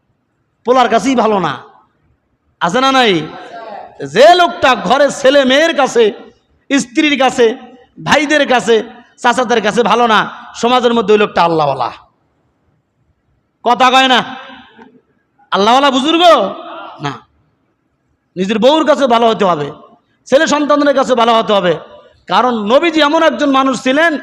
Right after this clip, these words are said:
তিনি শিশুর কাতার থেকে নিয়ে রাষ্ট্রপ্রধান হয়েছিলেন। প্রত্যেকটা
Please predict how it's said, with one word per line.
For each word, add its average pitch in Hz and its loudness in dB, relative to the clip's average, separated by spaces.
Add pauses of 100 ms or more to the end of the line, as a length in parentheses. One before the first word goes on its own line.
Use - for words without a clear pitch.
(320)
তিনি 247 0
শিশুর 277 -4
কাতার 247 0
থেকে 240 -2
নিয়ে 247 0 (260)
রাষ্ট্রপ্রধান 254 0
হয়েছিলেন। 226 0 (300)
প্রত্যেকটা 302 -2